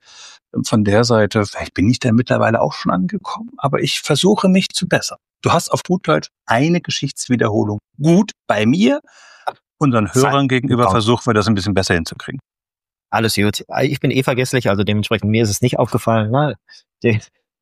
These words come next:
Speaker 2: also es wird bestimmt noch ein oder
Speaker 1: Also ich
Speaker 2: zwei
Speaker 1: bin
Speaker 2: Mal
Speaker 1: Marc.
Speaker 2: passieren, aber guck mal wie.
Speaker 1: <laughs>
Speaker 2: Genau, hast, genau. Gut, das, das wusste ich noch. Äh, aber siehst du mal, wie gut unsere Zuhörer zuhören, dass solche Sachen ihnen auffallen, ne?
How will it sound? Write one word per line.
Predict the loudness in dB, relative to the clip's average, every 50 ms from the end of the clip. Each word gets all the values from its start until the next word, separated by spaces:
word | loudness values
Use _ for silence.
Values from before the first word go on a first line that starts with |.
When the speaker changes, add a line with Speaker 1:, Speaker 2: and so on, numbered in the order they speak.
| _ _ -16 -14 -10 -8 -6 -4 -4 -2 -2
Speaker 2:
also | 0 0 0
es | 0 -2 -2
wird | -2 -2
bestimmt | -2 -4 -4 -2 -4
noch | -4 -4
ein | -4 -4 -2
oder | -2
Speaker 1:
Also | -2 -2
ich | -2
Speaker 2:
zwei | -2 -2
Speaker 1:
bin | 0
Speaker 2:
Mal | 0 2
Speaker 1:
Marc. | 2 4 4 4
Speaker 2:
passieren, | 4 2 2 0 2 2
aber | 0 2 2 2 2 2
guck | 0 -4 -2
mal | 0 0 2 2
wie. | 2 2 2 0
Speaker 1:
<laughs> | -2 -4 -4 -4 -6 -6 -8 -10
Speaker 2:
Genau, | -6 -4 -2 -2 -2
hast, | -2 -4 -4 -4 -2
genau. | -2 -2 -2 -6 -14 -20 _ -10 -8
Gut, | -6 -4 -4
das, | -4 -4 -4
das | -4 -6 -6 -6 -6
wusste | -4 -6 -4 -4 -6 -6
ich | -4 -2
noch. | 0 -2 -2 -2 -8 -12 -14 _ _ _ _ _
Äh, | 0 2 2 2
aber | 2 2 2 2 0
siehst | 0 0 2
du | 2
mal, | 2 2 2
wie | 0
gut | 0 0 -2 0
unsere | 0 -2 -2 -2 -4
Zuhörer | -4 -4 -4 -2 0 0 0 0 -2 -4
zuhören, | -2 -2 -2 -2 -2 -4 -4 -2 -2 0
dass | -2 -2
solche | -4 -4 -4 -4 -2 -4
Sachen | -8 -8 -8 -10 -8
ihnen | -8 -4 -2
auffallen, | 0 -2 -2 -4 -10 -18 -20 _ _ -12
ne? | -12